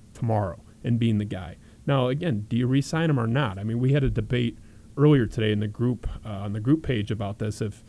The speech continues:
there's guys that think that this is a one-year thing, just get out of the contract and Stan Van Gundy's gonna basically tank, I don't buy that.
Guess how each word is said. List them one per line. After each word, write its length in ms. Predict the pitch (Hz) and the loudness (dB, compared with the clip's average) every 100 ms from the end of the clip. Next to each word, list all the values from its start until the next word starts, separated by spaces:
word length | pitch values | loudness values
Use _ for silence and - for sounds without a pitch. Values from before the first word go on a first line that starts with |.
| - - | -14 -2
there's 240 | 151 156 | -2 -2
guys 280 | 127 160 175 | 0 0 0
that 120 | 143 | 0
think 180 | 156 156 | 0 0
that 120 | 113 | -2
this 180 | 127 - | -4 -2
is 80 | 117 | 0
a 80 | |
one-year 680 | 107 110 131 143 135 135 139 | 0 0 4 6 6 6 4
thing, 280 | 123 143 139 | 2 0 0
just 180 | 113 104 | 0 -2
get 140 | 117 | 0
out 120 | 120 123 | 2 2
of 60 | |
the 60 | 113 | 0
contract 500 | - 120 123 139 127 | -2 -2 0 -2 0
and 260 | 107 101 - - | -2 -4 -8 -18
Stan 300 | - 120 123 | -6 -2 0
Van 180 | 123 117 | 0 0
Gundy's 300 | 120 127 110 | 0 0 0
gonna 180 | 110 101 | -2 -6
basically 480 | - 120 127 - 104 | -4 -4 -2 -6 -10
tank, 460 | - 123 151 156 - - - - | -6 0 0 -2 -10 -20 -20 -6
I 80 | 147 | 0
don't 200 | 202 160 | 0 0
buy 220 | 139 196 | 0 -2
that. 200 | 120 - | -4 -8